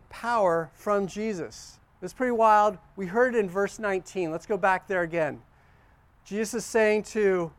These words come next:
Peter, who's the first one to acknowledge that Jesus is Lord, uh, he says, "I will give you the keys of the kingdom of heaven."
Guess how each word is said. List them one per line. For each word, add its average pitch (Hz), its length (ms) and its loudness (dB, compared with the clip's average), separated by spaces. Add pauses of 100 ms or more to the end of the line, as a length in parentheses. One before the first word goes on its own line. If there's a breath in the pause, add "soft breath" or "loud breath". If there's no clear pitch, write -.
(300)
Peter, 180 560 0 (280)
who's 175 360 -2
the 180 60 -8
first 214 360 0
one 196 340 0 (440)
to 180 100 0
acknowledge 170 640 0
that 160 160 -6
Jesus 180 320 -2
is 156 120 -12
Lord, 156 380 0 (640 soft breath)
uh, 156 200 2
he 185 120 -2
says, 196 320 2 (280 soft breath)
"I 220 200 8
will 277 160 4
give 233 360 2
you 190 540 -2 (1400)
the 185 140 2
keys 302 640 -2
of 226 300 4
the 226 100 -2
kingdom 262 680 -2
of 214 120 -4
heaven." 214 560 -2